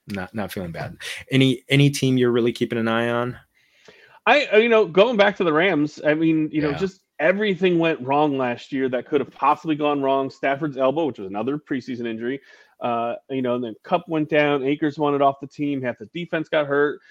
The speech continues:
Speaker 2: just, like, every possible thing that could have gone wrong for them went wrong. Uh, a-, and I just feel like, assuming, again, Kupp's health, I feel like it's gonna be a bounce back year for them, I hope. Uh, you know, Stafford is not a young guy, but, you know,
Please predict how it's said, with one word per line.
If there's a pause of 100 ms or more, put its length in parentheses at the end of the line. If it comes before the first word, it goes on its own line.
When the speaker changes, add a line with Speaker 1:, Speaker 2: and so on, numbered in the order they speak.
(160)
Speaker 2:
just,
like, (400)
every
possible
thing
that
could
have
gone
wrong
for
them
went
wrong. (340)
Uh,
a-,
and
I
just (100)
feel (100)
like,
assuming,
again,
Kupp's
health,
I
feel
like
it's
gonna
be
a
bounce
back
year
for
them, (200)
I
hope. (440)
Uh,
you
know, (200)
Stafford
is
not
a
young
guy,
but, (160)
you
know,